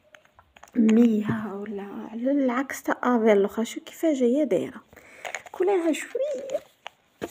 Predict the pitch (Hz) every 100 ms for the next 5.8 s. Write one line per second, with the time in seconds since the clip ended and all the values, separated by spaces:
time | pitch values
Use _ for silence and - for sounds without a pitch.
0 | - - - 415 403 403 - 311 320 -
1 | 311 302 285 - 277 269 269 233 226 226
2 | 220 214 226 233 - 196 - 254 339 -
3 | 262 254 240 220 - - 302 330 359 -
4 | 208 214 233 - 277 - 415 - _ _
5 | _ _ _ - 220 202 -